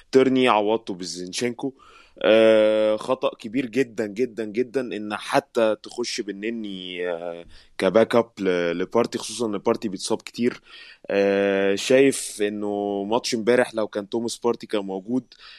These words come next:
آه، ما أعتقدش النتيجة كانت هتبقى هي هي، كانت النتيجة هتتغير تمامًا.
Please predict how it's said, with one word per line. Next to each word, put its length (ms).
آه، 400
ما 140
أعتقدش 460
النتيجة 420
كانت 340
هتبقى 300
هي 180
هي، 220
كانت 220
النتيجة 320
هتتغير 360
تمامًا. 480